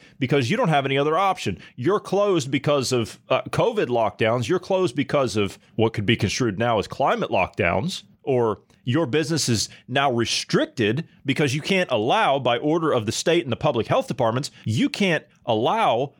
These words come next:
unvaxxed people into your business, or you could be fined up to ten thousand per violation. How is that not state interference in your business? How much do you think that's actually hurting your profits?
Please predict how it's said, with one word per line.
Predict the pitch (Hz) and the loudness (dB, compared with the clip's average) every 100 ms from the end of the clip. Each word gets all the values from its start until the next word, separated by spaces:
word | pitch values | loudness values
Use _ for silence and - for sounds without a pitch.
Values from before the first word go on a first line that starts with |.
| _ - | _ 0
unvaxxed | 175 214 190 170 - - | 2 2 2 0 -2 -4
people | 190 185 143 156 | -2 0 0 0
into | 190 196 226 | -2 0 0
your | 151 | 0
business, | 98 113 87 110 175 | 2 0 0 -2 -2
or | 139 151 | 0 0
you | 120 226 | 2 0
could | - 123 | -2 0
be | 127 | -2
fined | - 127 120 117 - - - | 0 0 0 -2 -6 -10 -2
up | 131 | -2
to | - | -2
ten | 120 156 151 | -2 0 0
thousand | - 151 139 131 139 | 0 0 2 0 -2
per | - 180 | 0 0
violation. | 160 180 202 269 339 - - - _ | 0 0 2 2 0 -4 -8 -14 _
How | 214 277 | 0 0
is | 160 | 2
that | 214 302 - | 0 0 0
not | 147 - | 0 0
state | - - 190 220 | -2 0 0 0
interference | 185 160 - 269 202 156 | 0 0 -2 0 0 0
in | 170 147 | 0 0
your | 147 175 | 0 0
business? | 190 311 151 - - - - - | 0 0 -2 -6 -6 -8 -8 -10
How | - 247 | -4 0
much | 285 - | 0 0
do | 214 | -2
you | |
think | 190 196 | 0 0
that's | 190 185 | 0 0
actually | 180 - 160 | 0 0 0
hurting | 143 165 131 | 2 2 0
your | 110 196 311 | 2 0 0
profits? | - 135 82 - - | 0 0 0 -6 -10